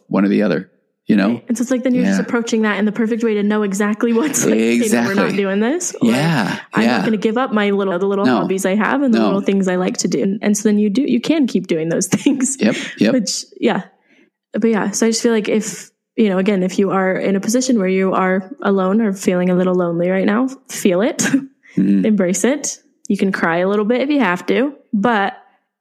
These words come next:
Speaker 2: know that you have the power to turn your loneliness into something good,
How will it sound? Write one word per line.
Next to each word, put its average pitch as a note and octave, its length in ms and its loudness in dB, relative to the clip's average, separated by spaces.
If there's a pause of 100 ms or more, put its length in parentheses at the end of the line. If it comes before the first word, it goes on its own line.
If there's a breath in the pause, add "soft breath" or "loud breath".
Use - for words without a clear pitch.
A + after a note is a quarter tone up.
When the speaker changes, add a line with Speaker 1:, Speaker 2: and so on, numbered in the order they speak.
(340)
Speaker 2:
know A3 400 2
that B3 240 0
you G#3+ 200 2
have G3+ 320 0
the F#3 80 0
power F#3 460 -2 (220)
to G3 120 0
turn F#3 300 0
your F#3+ 140 0
loneliness F3 540 0
into E3+ 220 0
something E3+ 380 0
good, - 300 -2